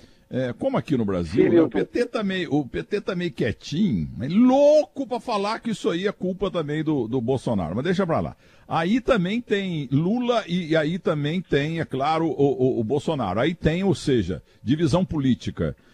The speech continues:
Speaker 1: Como a,
Speaker 2: Tem,
Speaker 1: a
Speaker 2: tem.
Speaker 1: Itália, bem no popular, dormiu no ponto, dormiu de botina, porque a coisa nasceu lá na, na Índia, na, na, na China, e de repente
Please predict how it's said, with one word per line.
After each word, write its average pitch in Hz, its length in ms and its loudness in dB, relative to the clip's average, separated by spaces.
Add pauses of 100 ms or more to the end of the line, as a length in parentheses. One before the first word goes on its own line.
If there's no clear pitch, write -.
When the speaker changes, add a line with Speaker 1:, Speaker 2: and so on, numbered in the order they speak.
(120)
Speaker 1:
Como 294 240 2
a, 247 100 4
Speaker 2:
Tem, 160 200 6
Speaker 1:
a 113 160 0
Speaker 2:
tem. 117 140 2
Speaker 1:
Itália, 113 480 0
bem 113 320 0
no 147 120 0
popular, 107 560 0 (160)
dormiu 139 460 0
no 120 80 0
ponto, 165 540 -2
dormiu 127 280 0
de 123 120 4
botina, 113 580 0
porque 104 260 -2
a 117 60 2
coisa 139 260 2
nasceu 123 380 2
lá 113 160 2
na, 107 180 2
na 101 200 0
Índia, 85 420 0
na, 92 180 -2
na, 87 140 -2 (100)
na 92 160 0
China, 90 400 0
e 104 120 2
de 151 120 2
repente 151 480 2